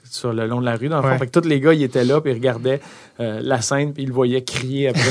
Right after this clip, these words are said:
Speaker 1: nous autres.
Speaker 2: <laughs> Eux, ils l'attendaient, là.
Speaker 1: Ah ouais, ouais,
Speaker 2: Ouais.
Speaker 1: ouais. Puis les policiers riaient, t'as mené. Le, le policier a pas le droit de jouer le jeu trop longtemps. Il, il a
Speaker 2: <laughs>
Speaker 1: gardé un cinq minutes de panique, puis après ça,
Speaker 2: Ah, c'est drôle.
Speaker 1: <laughs> il l'a relâché.
Speaker 2: Doug Weight aussi, il avait l'air d'un bon, là, il était rendu en fin de carrière avec vous, là. Il avait
Speaker 1: Ouais.
Speaker 2: fin trentaine, mais il, il avait l'air d'un bon vivant.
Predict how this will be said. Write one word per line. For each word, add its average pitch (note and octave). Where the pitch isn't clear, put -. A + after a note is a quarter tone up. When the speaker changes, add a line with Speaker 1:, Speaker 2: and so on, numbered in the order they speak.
Speaker 1:
nous C3
autres. D3
Speaker 2:
<laughs> D#3+
Eux, E3+
ils F3
l'attendaient, D3
là. B2+
Speaker 1:
Ah E3+
ouais, E3
ouais, D3
Speaker 2:
Ouais. C#3+
Speaker 1:
ouais. C#3
Puis -
les D#3
policiers D#3+
riaient, B2
t'as C3
mené. B2+
Le, C3
le B2+
policier D3+
a -
pas D#3+
le D3+
droit D3
de C#3
jouer C3+
le C3
jeu D3
trop D3
longtemps. C3+
Il, F3+
il E3+
a F3
Speaker 2:
<laughs> -
Speaker 1:
gardé F3+
un F3+
cinq E3
minutes D#3
de D3
panique, C3
puis -
après G#2+
ça, A2
Speaker 2:
Ah, A#2+
c'est -
drôle. A#2+
Speaker 1:
<laughs> D#3
il F3
l'a C#3+
relâché. A#2+
Speaker 2:
Doug C#3+
Weight E3+
aussi, -
il C#3+
avait B2
l'air C3
d'un B2+
bon, C3
là, C#3
il D#3
était D#3
rendu D3
en D#3+
fin D3+
de C#3
carrière B2+
avec C#3+
vous, D3+
là. F3
Il C#3
avait A#2+
Speaker 1:
Ouais. B2
Speaker 2:
fin C3+
trentaine, C#3
mais C#3+
il, A#2+
il -
avait A#2+
l'air B2+
d'un C3
bon B2+
vivant. A#2+